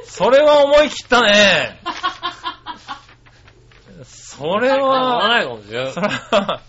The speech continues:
Speaker 1: それは思い切って、思い切りすぎだろ、だって。
Speaker 2: <laughs>
Speaker 1: それ自殺行為だよね。
Speaker 2: いや、そうだね。
Speaker 1: はい。
Speaker 2: あ、そっか。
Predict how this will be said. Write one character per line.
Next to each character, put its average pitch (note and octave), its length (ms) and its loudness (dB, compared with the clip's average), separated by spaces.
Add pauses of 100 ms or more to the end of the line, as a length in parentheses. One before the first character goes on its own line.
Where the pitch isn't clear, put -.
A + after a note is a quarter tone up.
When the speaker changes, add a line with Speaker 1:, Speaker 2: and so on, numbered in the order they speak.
(1160)
Speaker 1:
そ F3 120 -6
れ G#3 60 -2
は C4+ 300 4
思 C4+ 240 4
い C4 80 0
切 B3 160 -8
っ B3 80 -12
て、 - 120 -12
思 G3+ 240 2
い B3+ 60 0
切 C4 80 -2
り C4 100 0
す C4 80 -4
ぎ C4+ 80 -2
だ C4+ 120 4
ろ、 G#3+ 80 2
だ E3 80 4
っ D#3 40 -2
て。 A#2 280 -4
Speaker 2:
<laughs> - 1120 -14
Speaker 1:
そ A#3 120 -4
れ F#3+ 40 -2
自 E3 140 -10
殺 C4 380 -2
行 D4+ 300 2
為 F#3+ 60 -2
だ A2+ 140 -6
よ F#2+ 60 -14
ね。 G#2 180 -12 (240)
Speaker 2:
い - 20 -8
や、 C#3 240 -4
そ C#3+ 200 -8
う - 20 -10
だ G#2+ 80 -12
ね。 G#2+ 160 -10
Speaker 1:
は A#2+ 600 -2
い。 A2 40 -16
Speaker 2:
あ、 A2+ 40 -18
そ A#2 100 -20
っ G#2 40 -20
か。 E2+ 300 -20